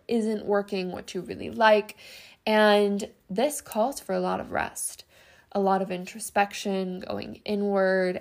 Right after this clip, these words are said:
asking yourself questions, getting really curious. Are the relationships in your life working? Is the career working?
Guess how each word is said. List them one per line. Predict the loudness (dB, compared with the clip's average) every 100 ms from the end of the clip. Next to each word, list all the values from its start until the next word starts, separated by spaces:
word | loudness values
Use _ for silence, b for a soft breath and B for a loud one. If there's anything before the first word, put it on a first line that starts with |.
| -4
asking | -4 -4 -6 -6
yourself | -4 -2 -2 -4
questions, | -12 -12 -10 -8 -8 -8 -8
getting | -8 -8 -6
really | -4 -4 -6
curious. | -10 -4 -2 0 0 -2 -6 -4
Are | -2
the | -2 -2
relationships | -2 0 -2 -4 -8 -6 -8 -6
in | -8
your | -8
life | -4 -4 -6 -10
working? | -12 -12 -14
Is | -12 -8
the | -8
career | -8 -6 -6 -4 -2 -2
working? | -2 -6 -8 -12 -12 -14